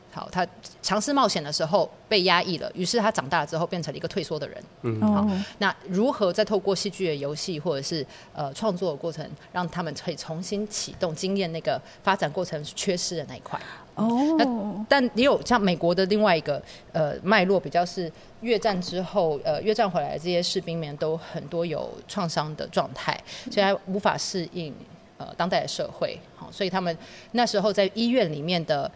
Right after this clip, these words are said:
Speaker 1: 呃，心理治疗师们，然后就尝试着用，呃，扮演的方法。可是这扮演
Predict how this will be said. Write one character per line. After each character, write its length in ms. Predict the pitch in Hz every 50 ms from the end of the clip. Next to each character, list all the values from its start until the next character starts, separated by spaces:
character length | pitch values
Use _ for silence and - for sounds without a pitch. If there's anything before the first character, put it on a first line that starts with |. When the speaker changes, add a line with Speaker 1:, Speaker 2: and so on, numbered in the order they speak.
| - - -
Speaker 1:
呃， 160 | - 170 151 147
心 160 | - 214 208
理 80 | 180
治 140 | 147 - 190
疗 120 | 175 156 156
师 240 | - - - 233
们， 300 | 233 233 190 165 156 151 156 160 170 - - - - -
然 100 | - -
后 60 | - -
就 240 | - 180 165 151 131 -
尝 320 | - - - 139 139 143 180
试 280 | - - - 233 202
着 200 | - - 147 113 - -
用， 220 | 190 196 185 175 175 - - - - - - - - -
呃， 240 | 160 156 143 143 - - - - - - -
扮 200 | 254 240 190 170
演 80 | 147
的 120 | 139 147 151
方 180 | - 196 220
法。 100 | 214 -
可 120 | - - 190
是 60 | 226
这 100 | 294 294
扮 200 | - 294 262 220
演 140 | 190 143